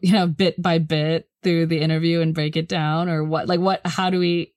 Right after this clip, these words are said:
how do we even move forward and, and comment on this? I think the people who've been listening to us will already know what we're kind of going to say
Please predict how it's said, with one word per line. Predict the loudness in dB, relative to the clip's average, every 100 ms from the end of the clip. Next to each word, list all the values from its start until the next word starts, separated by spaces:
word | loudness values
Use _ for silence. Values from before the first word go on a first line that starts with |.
| -8
how | -2 0
do |
we | 2 0
even | 0 0
move | -2
forward | -2 -2 -2 -2 -2 -2
and, | -4 -4
and | -6 -6
comment | -6 -2 -2 -2
on | -4
this? | -4 -2
I |
think | 0 -2 -4 -14 -10
the | -2
people | 0 0
who've | 0
been | 2 2
listening | 2 2 0
to | 2 0
us | 0
will | -2
already | -2 0 0 0
know | 0 -2
what | -4
we're | -4 -4 -4 -8 _ _ _ _ _ _ _ _
kind | -4 0 2 2
of | 2
going | 2 2
to | -2
say | -4 -2 0 -2 -4 -6